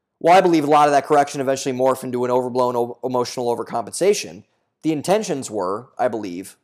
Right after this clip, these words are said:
good. Which then brings us to the reason of externality.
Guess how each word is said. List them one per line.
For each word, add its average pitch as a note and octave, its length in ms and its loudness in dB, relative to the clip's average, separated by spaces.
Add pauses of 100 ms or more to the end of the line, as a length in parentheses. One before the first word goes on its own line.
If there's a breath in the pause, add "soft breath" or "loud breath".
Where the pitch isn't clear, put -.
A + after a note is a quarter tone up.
(180)
good. A#2+ 400 2 (1400)
Which D#3 160 -4
then A3+ 200 2
brings F#3 280 2
us E3 100 0
to E3 100 -4
the D3+ 80 2
reason C3 300 -2
of A#2+ 60 -6
externality. A#2+ 800 -2